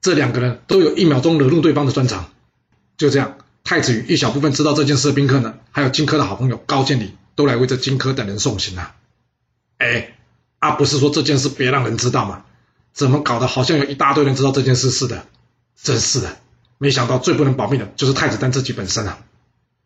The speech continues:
那大家一路送着荆轲来到这易水边啊。荆轲的好友高渐离啊，还特别为他演奏了一曲，并且唱出了这千古名句啊。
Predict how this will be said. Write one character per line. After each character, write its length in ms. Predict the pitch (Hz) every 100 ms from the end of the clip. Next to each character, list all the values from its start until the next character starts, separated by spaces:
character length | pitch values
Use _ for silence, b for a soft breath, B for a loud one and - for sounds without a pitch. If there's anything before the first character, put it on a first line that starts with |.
| _
那 80 | -
大 220 | 127 143
家 140 | 123 147 -
一 100 | 135
路 100 | 156
送 160 | 151
着 80 | 139
荆 180 | 135 139
轲 100 | 139
来 120 | 127
到 100 | 131
这 80 | 131
易 140 | 151
水 180 | 127 110
边 220 | 104 113
啊。 160 | 95 - _ _ _
荆 240 | _ 160 151
轲 140 | 151
的 80 | 139
好 100 | 143
友 100 | 131
高 200 | - 147
渐 220 | 143 131
离 40 | 104
啊， 140 | 101 _ -
还 80 |
特 220 | 147 202 147
别 100 | 143
为 160 | 170
他 140 | 131 147
演 160 | 123
奏 100 | 131
了 80 | 143
一 100 | 143
曲， 240 | - 110 -
并 140 | - 139
且 140 | 117
唱 200 | - 160
出 100 | 135
了 60 | 131
这 120 | 131
千 280 | - 156 135
古 120 | 113
名 220 | 107 120
句 180 | 127
啊。 100 | 117